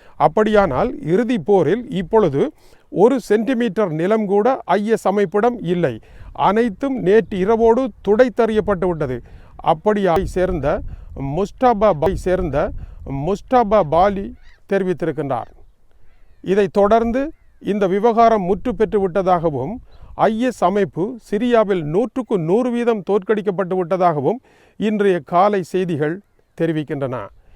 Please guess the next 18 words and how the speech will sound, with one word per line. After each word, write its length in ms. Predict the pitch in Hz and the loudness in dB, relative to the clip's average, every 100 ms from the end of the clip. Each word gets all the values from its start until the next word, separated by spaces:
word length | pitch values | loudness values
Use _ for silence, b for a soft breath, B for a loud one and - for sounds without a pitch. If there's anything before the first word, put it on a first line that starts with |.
| - - | -20 -8
இது 360 | 180 196 156 | -2 -2 0
உண்மைதானா 600 | 190 254 220 220 214 202 - | 0 2 4 4 2 0 0
என்றால், 500 | 160 156 120 185 294 b b b - | -2 -2 -2 -2 -4 b b b -2
அமெரிக்காவினுடைய 1000 | 165 220 247 196 233 233 233 233 240 254 - | 2 4 2 2 2 4 2 2 2 0 0
அதிபரினுடைய 640 | 185 226 240 220 220 202 170 | 0 2 2 2 2 2 2
பேச்சாளராகிய 800 | 196 208 - 196 190 185 170 185 | 0 0 2 2 4 2 2 -2
சாரா 420 | 156 190 196 202 165 - | -2 0 2 2 0 0
சாண்ட்ராஸ் 460 | 185 185 190 170 | 0 2 -2 -2
அவர்களும், 520 | - 175 151 127 202 277 _ _ _ _ | -2 0 0 0 -4 -8 _ _ _ _
இது 240 | - 185 170 | -6 -2 -2
உண்மை 460 | 165 180 233 220 - | -2 0 2 0 0
என்றும், 460 | 170 156 139 226 - _ _ _ | 0 0 -4 -6 -12 _ _ _
இனி 380 | 165 214 254 277 - - | -4 0 0 -2 -6 -4
அமெரிக்க 480 | 156 226 262 220 | 2 2 2 2
படைகள் 480 | 196 208 202 196 185 - | 2 2 2 2 0 -4
சிரியாவில் 560 | 214 220 233 208 190 160 131 | -4 0 2 2 2 -4 -2
தேவையில்லை 560 | 185 202 196 190 170 - | 0 0 -2 -2 -2 -2
என்றும், 440 | 170 139 143 277 | -4 -4 -4 -8